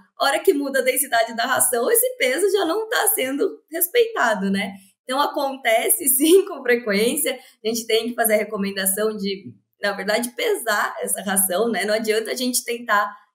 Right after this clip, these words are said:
a olho achar que isso aqui é um quilo, isso aqui é um quilo. A gente precisa sempre ter esse hábito de pesar,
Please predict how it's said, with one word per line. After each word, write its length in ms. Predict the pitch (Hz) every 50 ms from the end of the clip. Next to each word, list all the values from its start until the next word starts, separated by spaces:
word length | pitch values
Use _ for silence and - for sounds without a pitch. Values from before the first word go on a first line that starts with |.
| _ -
a 160 | 220 240 240
olho 560 | 226 214 220 240 277 320 339 339 403 - - - - _ _ - -
achar 380 | - - - - 214 226 233
que 80 | - 294
isso 160 | - - 262
aqui 200 | 254 254 269 247 - - -
é 40 | 269
um 160 | 269 277 277
quilo, 500 | 277 269 254 254 294 349 453 427 523 508
isso 180 | 440 - - -
aqui 300 | - - - 311 302 320
é 60 | 330
um 140 | 339 440 480
quilo. 340 | 453 440 359 285 247 214 190
A 120 | 165 -
gente 220 | 208 220 214 - -
precisa 280 | - 240 240 240 240 240
sempre 340 | 240 226 214 214 240 240 240
ter 80 | 233
esse 160 | 240 - -
hábito 340 | 208 196 190 190 190 - - -
de 100 | - -
pesar, 420 | 240 254 247 226 214 233 233